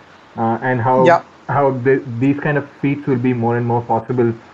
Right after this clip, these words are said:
Speaker 1: uh, with more
Speaker 2: Yeah.
Speaker 1: scoring and more three-pointer. I also think, like, a-, another reason why those two guys were as, you know,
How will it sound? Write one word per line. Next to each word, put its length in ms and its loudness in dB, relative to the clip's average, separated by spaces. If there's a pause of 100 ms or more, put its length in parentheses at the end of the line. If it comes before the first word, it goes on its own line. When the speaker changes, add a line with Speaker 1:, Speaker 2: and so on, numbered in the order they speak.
(340)
Speaker 1:
uh, 240 -2
with 240 2
more 120 0
Speaker 2:
Yeah. 180 4
Speaker 1:
scoring 340 0
and 100 0
more 220 0
three-pointer. 560 0 (240)
I 80 0
also 240 4
think, 360 0
like, 280 -2
a-, 180 -4
another 380 0
reason 400 -4
why 320 0 (420)
those 300 2
two 180 0
guys 280 2
were 200 2 (800)
as, 200 0 (520)
you 80 -6
know, 200 -4